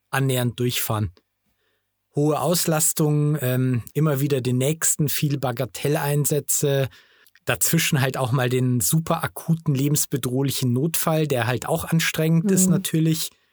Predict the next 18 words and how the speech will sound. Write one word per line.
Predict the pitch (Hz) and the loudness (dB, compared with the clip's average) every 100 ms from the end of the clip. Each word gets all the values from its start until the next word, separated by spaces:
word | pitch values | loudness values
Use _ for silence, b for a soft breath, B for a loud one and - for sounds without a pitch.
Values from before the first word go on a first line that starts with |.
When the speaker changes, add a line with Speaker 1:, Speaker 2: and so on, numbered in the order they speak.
| B B B B B | B B B B B
Speaker 1:
Und | - 123 | -4 -2
dazu | 131 - 156 | 0 0 0
kommen | - 156 | 0 2
dann | 143 143 | 2 0
eben | 143 139 143 143 131 - | 0 0 2 0 -2 -2
die | 131 | -2
Einsätze, | 120 139 139 139 - 127 | 0 0 0 0 0 0
wo | 127 | 0
man | 131 131 | 0 -2
auch | 131 117 | -4 -4
noch | 123 | -4
Fehler | - - 147 147 | -2 0 0 0
macht, | 139 139 - | 0 -4 -2
weil | 127 | -2
man | 127 123 | 0 0
möglicherweise | 123 - 139 123 127 139 127 | -2 -2 -2 0 0 0 0
was | 120 | -2
übersieht. | 156 117 113 131 165 175 | -4 -2 0 2 0 0